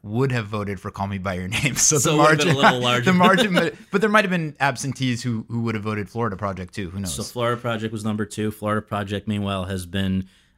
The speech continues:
Speaker 2: steadily picking up its own accolades from critics around the country. But the big ones that we pay attention to, obviously, are New York Film Critics Circle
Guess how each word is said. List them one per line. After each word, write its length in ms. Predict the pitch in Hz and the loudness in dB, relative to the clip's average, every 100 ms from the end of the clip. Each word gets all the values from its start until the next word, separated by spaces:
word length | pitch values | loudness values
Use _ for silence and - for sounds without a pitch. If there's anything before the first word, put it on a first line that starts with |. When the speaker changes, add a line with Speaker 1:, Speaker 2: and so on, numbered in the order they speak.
| _ - | _ -4
Speaker 2:
steadily 880 | - - 143 202 202 120 107 101 - | -4 -2 -2 0 0 2 0 -4 -6
picking 280 | 135 123 113 | -4 0 0
up 140 | 104 | 0
its 120 | 104 | -2
own 200 | 120 123 | 0 2
accolades 500 | 113 107 110 107 107 | 2 0 -2 -2 -2
from 140 | - 107 | -2 -2
critics 360 | 113 107 - | 0 -2 -2
around 200 | 107 101 | -2 -2
the 40 | 98 | -2
country. 520 | 120 113 117 110 110 _ _ | -2 -2 0 -2 -2 _ _
But 120 | 117 | -2
the 80 | - | 0
big 220 | 123 202 | 0 2
ones 220 | 175 143 | 2 2
that 60 | 123 | 2
we 100 | 117 | 0
pay 180 | 123 110 | 0 -2
attention 340 | 107 107 98 | 0 -4 -4
to, 240 | - 107 98 | -2 0 0
obviously, 400 | 95 98 101 90 | -2 -4 -4 -2
are 60 | |
New 100 | 95 | 2
York 180 | 123 120 | 2 2
Film 200 | - 107 | 0 -2
Critics 320 | - 101 - | -2 -4 -2
Circle 400 | - 101 101 98 | -2 -2 -2 -2